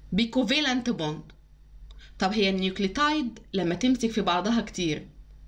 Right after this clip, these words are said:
بتعمل إيه؟ بتعمل بوليمر. البوليمر ده اسمه إيه؟ اسمه نيوكليك أسيد أو بولينيوكليوتايد. يعني البولينيوكليوتايد هو هو النيوكليك أسيد. البولينيوكليوتايد هو النيوكليك أسيد،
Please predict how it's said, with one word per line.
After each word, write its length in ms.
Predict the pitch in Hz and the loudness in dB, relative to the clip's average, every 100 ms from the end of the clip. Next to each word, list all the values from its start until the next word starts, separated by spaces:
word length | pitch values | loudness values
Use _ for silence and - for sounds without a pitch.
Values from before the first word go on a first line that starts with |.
| 185 | -4
بتعمل 480 | 196 220 220 202 - | 0 0 -2 -6 -4
إيه؟ 300 | 202 202 202 - - - - - | -2 -2 -8 -20 -20 -20 -16 -10
بتعمل 420 | 165 226 226 220 | -2 0 0 -2
بوليمر. 460 | 302 277 180 147 151 - - | 0 0 0 -6 -12 -20 -8
البوليمر 520 | 208 214 277 269 240 | -6 -4 0 2 2
ده 200 | 226 226 | 2 0
اسمه 260 | 240 247 226 | 0 0 -2
إيه؟ 280 | 190 226 233 - - - - | 2 2 0 -4 -20 -10 -6
اسمه 300 | 269 240 214 | -2 -2 0
نيوكليك 420 | 254 277 214 208 | 0 0 -4 -2
أسيد 340 | - - - - - - - | -4 -6 -14 -20 -20 -16 0
أو 360 | 349 494 554 539 - - - - - - | 2 2 0 -6 -16 -20 -20 -20 -6 0
بولينيوكليوتايد. 1400 | 311 320 330 339 359 - 240 247 254 247 208 214 147 - - - - - | 2 2 2 0 -4 -6 2 2 2 0 -2 -2 -4 -4 -16 -20 -20 -4
يعني 260 | 220 233 240 | 0 2 0
البولينيوكليوتايد 1040 | 226 349 392 330 311 294 285 370 427 349 | 0 2 2 2 0 -2 2 2 2 0
هو 400 | 240 285 330 294 | 0 0 2 2
هو 360 | 277 269 302 294 | 0 2 2 2
النيوكليك 560 | 269 262 285 294 277 | 2 2 0 -2 -2
أسيد. 340 | 202 269 185 - - - - - - - - - - - - - 196 | -2 -4 -8 -16 -20 -20 -20 -20 -20 -20 -20 -20 -20 -20 -20 -8 -4
البولينيوكليوتايد 1080 | 196 254 247 208 190 185 190 269 311 427 - - - - | -2 0 0 0 -4 -6 -6 0 0 0 -4 -10 -20 -4
هو 220 | 349 359 | 0 2
النيوكليك 460 | 285 262 269 254 175 | 0 0 -2 -4 -4
أسيد، 300 | 175 - | -6 -6